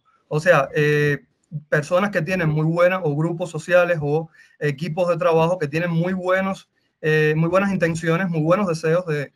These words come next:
resolver una problemática comunitaria social, pero carecen de esta, digamos, este aparato, eh, categorial, teórico o metodológico para poder dar solución a una problemática concreta.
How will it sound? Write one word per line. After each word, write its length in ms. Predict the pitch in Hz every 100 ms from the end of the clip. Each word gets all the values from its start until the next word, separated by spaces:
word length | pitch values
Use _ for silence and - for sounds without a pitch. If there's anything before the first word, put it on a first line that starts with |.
| _ _
resolver 440 | 156 151 151 147 165
una 160 | 185 165
problemática 600 | 160 147 151 151 165 160
comunitaria 560 | 160 156 151 160 160
social, 440 | 165 156 175 170 233 _ _ _ -
pero 400 | 175 175 165 -
carecen 600 | 165 151 202 208 185 165
de 140 | 151
esta, 480 | 156 160 175 147 139
digamos, 360 | 143 151 165 165
este 120 | 175
aparato, 840 | 156 147 151 156 165 151 143 131 _ _ _ _
eh, 320 | 147 143 143 139
categorial, 640 | 147 147 147 147 165 185 160
teórico 680 | 156 165 180 180 196 220 226
o 320 | 160 151 147
metodológico 880 | 147 156 160 160 170 180 185 208 208 _ _ -
para 260 | 160 160
poder 300 | 151 156 165
dar 220 | 165 165
solución 680 | 170 165 156 - 160 160 185
a 120 | 147
una 300 | 143 151 160
problemática 600 | 160 156 143 143 160 160 160
concreta. 580 | 135 127 156 151 127